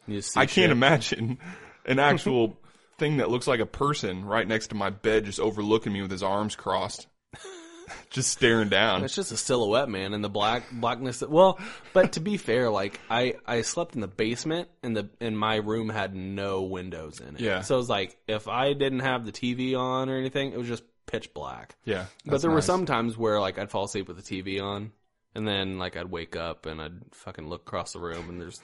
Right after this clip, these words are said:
Speaker 1: the fucking Rock standing in the corner. <laughs> Dwayne Johnson in the
Speaker 2: Dwayne
Speaker 1: flesh.
Speaker 2: The Rock Johnson, who was, um, the highest paid actor this past year.
Speaker 1: Was he? Was
Speaker 2: Yeah.
Speaker 1: that, was that,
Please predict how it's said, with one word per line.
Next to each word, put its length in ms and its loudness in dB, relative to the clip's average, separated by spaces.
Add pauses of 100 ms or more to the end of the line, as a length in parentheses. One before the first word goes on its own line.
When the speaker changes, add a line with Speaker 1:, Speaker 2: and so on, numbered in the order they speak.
(100)
Speaker 1:
the 80 -18
fucking 300 -10
Rock 320 -8
standing 280 -10
in 40 -10
the 60 -12
corner. 360 -6 (300)
<laughs> 840 4 (800)
Dwayne 500 4
Johnson 520 6
in 140 6
the 80 4
Speaker 2:
Dwayne 300 6
Speaker 1:
flesh. 240 10
Speaker 2:
The 60 10
Rock 160 6
Johnson, 480 0
who 200 0
was, 520 2
um, 380 -2 (280)
the 80 -4
highest 360 2
paid 140 0
actor 380 -6
this 120 -14
past 340 -10
year. 180 -14 (600)
Speaker 1:
Was 200 -2
he? 200 -4
Was 140 -10
Speaker 2:
Yeah. 100 4
Speaker 1:
that, 240 0
was 140 -12
that, 200 -2